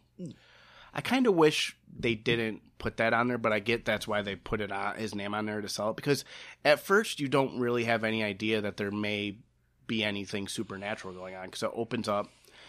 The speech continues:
Speaker 2: this kid's been murdered, and then you find out that the local coach was spotted by multiple eyewitnesses who's played, the coach is played by Jason Bateman.
Speaker 1: Oh, okay.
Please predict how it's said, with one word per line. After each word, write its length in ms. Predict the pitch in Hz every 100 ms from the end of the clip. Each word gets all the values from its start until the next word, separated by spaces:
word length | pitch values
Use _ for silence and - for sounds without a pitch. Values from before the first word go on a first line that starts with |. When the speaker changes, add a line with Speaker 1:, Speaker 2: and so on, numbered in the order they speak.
| - _
Speaker 2:
this 180 | - 113
kid's 320 | - 131 131
been 240 | 117 127 120
murdered, 480 | 110 107 98 98 101 - - - - -
and 100 | 110
then 100 | 120
you 60 | 120
find 300 | - 113 110
out 200 | 113 110
that 140 | 107
the 80 | 110
local 360 | 104 113 - 101
coach 600 | - 143 151 - - - _ - - - _
was 220 | 113 110
spotted 500 | - - 117 120 107
by 140 | 107
multiple 480 | 107 110 110 107 117
eyewitnesses 1120 | 87 110 104 107 127 117 107 104 95 92 - - -
who's 260 | 123 113
played, 400 | - 123 117 104 -
the 60 | 110
coach 240 | 117 110
is 80 | -
played 180 | 117 101
by 100 | 101
Jason 320 | 110 101 101
Bateman. 380 | 104 107 92 90 -
Speaker 1:
Oh, 200 | 143 143
okay. 220 | 123 110